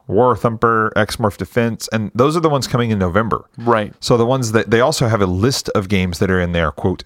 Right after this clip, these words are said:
Speaker 1: "coming soon," end quote. Children of Morta, I don't know what that is.
Speaker 2: Nope.
Speaker 1: DayZ.
Speaker 2: Cool.
Speaker 1: Know what that is. Garbage.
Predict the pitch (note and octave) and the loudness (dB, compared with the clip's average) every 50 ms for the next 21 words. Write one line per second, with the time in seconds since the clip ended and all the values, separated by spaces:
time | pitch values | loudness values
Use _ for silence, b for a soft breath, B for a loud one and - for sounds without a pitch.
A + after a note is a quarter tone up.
0 | _ _ - - F#2 F2 D#2+ D#2 D2+ - - - D3+ C#3+ A2 F2 E2 - E2+ E2 | _ _ -8 -8 -6 -6 -6 -8 -10 -10 -8 -6 -4 -4 -4 -4 -4 -6 -8 -8
1 | D#2+ - - E2+ F2+ - - - - - A2+ G#2+ G#2+ A2+ A2+ A2+ - - G#2+ G2 | -8 -6 -4 -4 -4 -4 -6 -12 -4 -2 -2 0 0 0 -2 0 0 0 0 0
2 | G2 - - F#2+ F#2 F#2 F#2+ G2 G#2 - - E3+ F3 F#3+ G#3 - G2 F#2+ F#2 F#2 | -2 -6 -6 -6 -2 0 0 0 0 0 -2 -2 -2 -2 -2 0 0 0 0 0
3 | F2 F2 - F#2 G2 A2+ B2 B2 - B2+ A#2 A#2 A#2+ C3 - _ _ _ - G#2+ | -2 0 0 0 0 0 -2 -4 -6 -2 0 0 0 -2 -4 _ _ _ 0 2
4 | A2 G#2 G2+ G2 F#2 F#2 G2 G2 G#2+ D3+ G3+ - _ _ - - A2 G#2+ A2 C#3+ | 2 2 2 2 0 0 0 0 0 -2 -4 -6 _ _ 0 2 2 4 4 2
5 | A3 - G#2 F#2+ F2+ E2 F2 F2 F#2 F#2+ F2+ G2 A#2+ C#3+ - - A#2+ A2 - - | 0 0 0 0 0 2 0 0 0 2 0 0 0 -2 -6 -12 -16 -20 -20 -20
6 | _ _ - E2+ E2 F2 G#2+ - - - | _ _ -2 -2 0 0 -2 -4 -8 -16